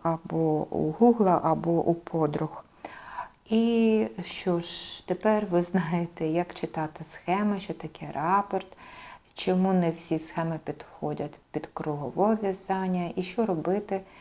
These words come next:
з цією заготовковою петлею с-, для симетрії. Якщо вам було корисно, тицяйте лайк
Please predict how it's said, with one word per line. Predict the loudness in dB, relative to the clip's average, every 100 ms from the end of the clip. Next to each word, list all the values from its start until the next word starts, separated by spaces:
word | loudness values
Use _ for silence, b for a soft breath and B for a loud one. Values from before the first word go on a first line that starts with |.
| B B
з | -8
цією | 2 2 4 2 4 2
заготовковою | 2 0 0 -2 -6 -8 0 0 4 2 2
петлею | -2 -6 -4 -2 -4
с-, | -6 -12
для | -4 -2 -2 -6
симетрії. | -8 -8 -10 -12 -12 -12 B B B B B
Якщо | -2 0 2 4
вам | 6 4 4 2 0 -2 0
було | 4 6 6
корисно, | 2 2 4 2 0 -4 -2 2 2 0 -8 -14
тицяйте | -2 0 0 -2 -2 -4 -4
лайк | 0 0 0